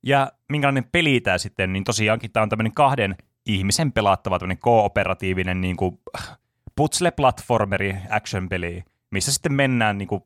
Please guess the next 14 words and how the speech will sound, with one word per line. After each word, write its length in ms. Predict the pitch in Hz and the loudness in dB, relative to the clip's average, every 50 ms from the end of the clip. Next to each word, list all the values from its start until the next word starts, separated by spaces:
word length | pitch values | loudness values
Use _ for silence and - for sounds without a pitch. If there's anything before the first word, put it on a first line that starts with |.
| - - | -4 -4
tämmöisellä 280 | 110 104 101 - 127 | -4 -2 -2 -2 -2
kahdella 320 | - 117 123 131 120 113 104 | -2 0 2 2 4 4 4
hahmolla 380 | 107 107 107 107 107 101 95 | 4 4 4 2 2 2 2
tämmöisessä, 340 | 95 92 95 92 - 104 104 - _ _ _ _ - | 0 0 -2 -2 -2 -2 -2 -4 _ _ _ _ -6
niinku, 280 | 113 113 107 107 - _ _ _ _ - | -4 -2 -2 -4 -6 _ _ _ _ -2
kolmiulotteisessa 800 | - 117 113 110 110 101 107 101 - - 101 98 - - - 98 | 0 0 0 0 0 0 0 -2 -2 -2 -4 -4 -4 -2 -4 -2
maailmassa 560 | 95 95 92 92 90 87 90 85 - - 92 | 0 2 2 2 2 -2 -4 -6 -6 -6 -8
sitten, 260 | 87 _ - 92 90 | -10 _ -4 -4 -4
kuvataan 360 | - 92 95 92 95 95 92 | -2 -2 -2 0 0 -2 -2
kolmannesta 500 | - 101 95 90 90 90 92 92 - - | 0 -2 -2 -2 -2 -4 -6 -6 -8 -6
persoonasta 560 | - 101 98 101 - - 95 90 85 - - | -4 -4 -4 -4 -4 -6 -6 -6 -6 -8 -8
niitä 140 | 87 80 90 | -6 -4 -4
omia 320 | 95 92 95 95 90 90 - _ _ _ _ _ _ - | -4 -2 -2 -2 -2 -2 -4 _ _ _ _ _ _ 2
hahmoja, 540 | - 135 123 - - 117 110 104 104 101 | 2 2 2 2 -2 -4 -2 0 0 0